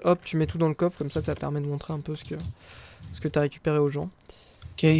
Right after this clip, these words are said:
Speaker 1: De façon, euh, bien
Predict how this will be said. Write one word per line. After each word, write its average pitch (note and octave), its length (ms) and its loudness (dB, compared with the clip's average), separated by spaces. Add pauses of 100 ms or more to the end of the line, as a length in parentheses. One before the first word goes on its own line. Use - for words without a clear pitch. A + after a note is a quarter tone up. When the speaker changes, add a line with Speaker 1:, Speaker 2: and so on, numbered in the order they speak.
(520)
Speaker 1:
De D3 120 -4
façon, - 360 -4
euh, D3 280 -2 (1800)
bien D3+ 500 0